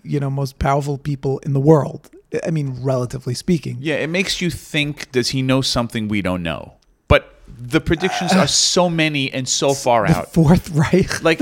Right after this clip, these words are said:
Speaker 2: if,
Speaker 1: <laughs>
Speaker 2: if you gave me one of those predictions, I'd be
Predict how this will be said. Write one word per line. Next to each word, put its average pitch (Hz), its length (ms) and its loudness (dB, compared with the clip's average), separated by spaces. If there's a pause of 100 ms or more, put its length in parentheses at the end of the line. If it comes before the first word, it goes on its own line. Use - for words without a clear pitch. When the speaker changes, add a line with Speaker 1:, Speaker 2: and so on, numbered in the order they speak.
Speaker 2:
if, 190 140 -2 (340)
Speaker 1:
<laughs> - 260 -4
Speaker 2:
if 151 160 -2
you 226 120 -4
gave 226 160 0
me 202 100 0
one 143 360 -4
of 175 60 -2
those 180 200 -4
predictions, 175 640 -6
I'd 123 120 -6
be 120 200 -6